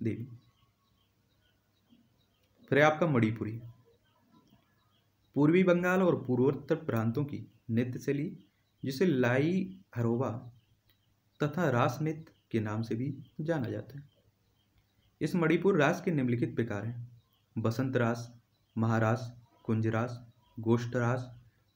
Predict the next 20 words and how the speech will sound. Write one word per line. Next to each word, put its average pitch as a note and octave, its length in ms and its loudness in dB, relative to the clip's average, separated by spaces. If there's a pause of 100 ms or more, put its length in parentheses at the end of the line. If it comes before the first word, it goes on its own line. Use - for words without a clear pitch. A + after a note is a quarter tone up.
(120)
नृत्य B2 300 0
रास, C3 340 -2 (920)
उखल B2+ 480 -4 (280)
रास। G#2 400 -6 (1400)
इसके C3 220 0
प्रमुख F#3 420 0 (420)
नृत्यकों A#2+ 520 -4
की D3 120 -2
बात D3 220 0
करें D3+ 120 0
हम D3 120 -2
लोग, G3 200 -8 (1080)
तो A#2+ 240 -2
झाबीरी A2+ 420 4
बहनें, A2+ 460 0 (260)
गांबिता A2+ 800 -2
देवी, A2 380 -2 (540)
सिंहजीत A#2+ 500 0
सिंह, A#2 460 -4 (640)
थम्बाल्यामा, A#2 760 2